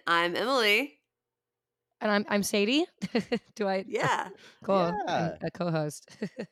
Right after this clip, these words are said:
Speaker 2: <laughs>
Speaker 1: Perfect. Uh, and Sadie is known for her work with Speedy Ortiz, probably mostly, right?
Speaker 2: Yeah, I do. I got a couple things. Um, I play in a project called Sad Thirteen as well. Um,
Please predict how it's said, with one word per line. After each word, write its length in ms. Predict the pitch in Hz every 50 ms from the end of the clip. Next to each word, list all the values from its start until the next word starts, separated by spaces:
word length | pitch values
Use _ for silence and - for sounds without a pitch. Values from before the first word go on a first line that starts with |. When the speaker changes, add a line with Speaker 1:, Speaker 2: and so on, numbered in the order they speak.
| _ _ _ _
Speaker 2:
<laughs> 520 | _ _ _ _ _ _ _ _ _ _ _ -
Speaker 1:
Perfect. 720 | - 175 220 262 262 240 190 170 151 135 - - - _ - - - - - - - _
Uh, 300 | - 226 226 220 220 214 - - - _ _
and 340 | 233 233 226 226 226 226 226
Sadie 800 | - - - - 277 302 359 349 277 196 180 180 185 196 208 220 -
is 760 | - 190 190 190 185 185 185 185 185 190 185 - - - - -
known 560 | 185 196 202 196 190 190 190 190 196 202 208
for 180 | - - 202 190
her 140 | 196 196
work 320 | 185 185 190 190 190 - -
with 320 | 202 196 208 220 233 233
Speedy 480 | - - - - - 214 226 240 254 233
Ortiz, 760 | 196 185 185 - - 190 175 160 151 147 139 143 156 - - - 180 - -
probably 200 | 262 330 440 285
mostly, 420 | 196 170 226 262 - - 151 143
right? 360 | 143 156 151 175 226 285 277 - _ _ _
Speaker 2:
Yeah, 500 | 285 269 269 277 285 277 285 285 285 254 - - - -
I 100 | 339 254
do. 360 | 254 240 269 269 269 262 262 254
I 60 | 240
got 160 | 233 247 240
a 40 | 233
couple 280 | 220 214 202 208 214 180
things. 500 | - 196 196 196 196 190 180 - - -
Um, 600 | - 165 160 156 156 156 156 156 151 151 156 -
I 100 | - 165
play 240 | 156 - 175 170 170
in 80 | 160
a 220 | 165 160 160 160 156
project 320 | - - 156 151 160 -
called 140 | - 147 -
Sad 220 | - 156 151 156
Thirteen 300 | 147 170 160 - 180 175
as 140 | 175 165 -
well. 320 | 170 165 175 208 226 - _ _ _ -
Um, 500 | 165 151 151 147 147 147 147 151 160 165